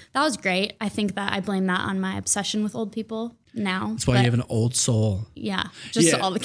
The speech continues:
Speaker 2: Well, I
Speaker 1: Catholic
Speaker 2: do know this about
Speaker 1: masses.
Speaker 2: you is you will cry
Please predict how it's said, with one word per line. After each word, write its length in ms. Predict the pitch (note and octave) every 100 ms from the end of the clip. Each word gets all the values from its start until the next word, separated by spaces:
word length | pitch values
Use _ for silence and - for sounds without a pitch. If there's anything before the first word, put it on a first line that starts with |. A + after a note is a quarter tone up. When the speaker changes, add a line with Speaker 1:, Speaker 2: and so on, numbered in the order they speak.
| -
Speaker 2:
Well, 120 | D3
I 60 |
Speaker 1:
Catholic 80 | C#3
Speaker 2:
do 80 | C#3+
know 140 | C#3+ C3+
this 100 | A#2+
about 100 | C3
Speaker 1:
masses. 200 | A#2+ C3
Speaker 2:
you 180 | C3 A#2
is 220 | A2+ A#2+ -
you 300 | - B2 B2+
will 160 | C3+
cry 720 | - - C#3 B2+ A2 G2+ G2